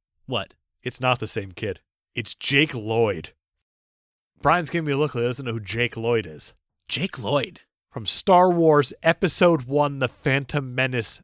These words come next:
Speaker 2: fame.
Speaker 1: Yeah. I was gonna say, like, I don't remember him <laughs> being in Jingle All the Way.
Speaker 2: Right before he did Star Wars Episode One, The Phantom Menace
Speaker 1: You
Speaker 2: as
Speaker 1: could have told me it was
Speaker 2: Anakin Skywalker.
Speaker 1: anybody else,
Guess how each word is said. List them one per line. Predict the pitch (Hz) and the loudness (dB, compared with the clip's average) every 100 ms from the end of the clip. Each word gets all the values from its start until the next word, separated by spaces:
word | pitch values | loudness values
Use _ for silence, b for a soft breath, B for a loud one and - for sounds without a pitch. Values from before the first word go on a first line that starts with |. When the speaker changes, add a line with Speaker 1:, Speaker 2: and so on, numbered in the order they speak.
| _ | _
Speaker 2:
fame. | - - 139 117 87 78 | -4 2 4 2 -2 -2
Speaker 1:
Yeah. | 143 165 101 - _ _ | 4 6 4 0 _ _
I | 143 | 2
was | 180 | 2
gonna | - 233 | 2 0
say, | 208 294 233 | 0 2 4
like, | 143 120 - _ _ _ | 2 0 -6 _ _ _
I | 135 | -2
don't | 185 165 | -2 0
remember | 160 147 160 | -2 0 -2
him | 139 180 151 | 0 0 2
<laughs> | |
being | 147 190 | 4 4
in | 127 | 4
Jingle | 139 - 175 147 | 2 4 6 6
All | 127 | 4
the | |
Way. | 117 - 127 95 _ _ _ - | 2 0 0 -10 _ _ _ -10
Speaker 2:
Right | 110 127 170 - | 0 4 4 2
before | 143 - 151 139 | -4 2 2 2
he | 139 | 0
did | 131 120 117 - _ _ | -2 -2 -2 -8 _ _
Star | - - 156 151 170 | -12 2 8 10 10
Wars | 170 165 160 - | 6 4 2 0
Episode | 156 - 135 165 151 | -2 0 4 6 6
One, | 127 139 135 | 2 -6 -4
The | 123 | -8
Phantom | - 120 117 - 117 | -6 -6 -6 -8 -8
Menace | 120 147 120 92 113 | -8 -6 -6 -8 -2
Speaker 1:
You | 170 | 0
Speaker 2:
as | 110 | 2
Speaker 1:
could | - | 2
have | 320 - | 2 0
told | - 214 202 | 0 2 4
me | 170 120 | 2 0
it | |
was | 120 127 | -2 -2
Speaker 2:
Anakin | 175 165 180 - 190 | -2 -2 -4 -8 -10
Skywalker. | 156 - 220 196 196 180 | -10 -6 -2 0 2 6
Speaker 1:
anybody | 220 196 165 190 170 151 | 6 6 4 2 4 2
else, | 110 - - - | 2 -2 -12 -14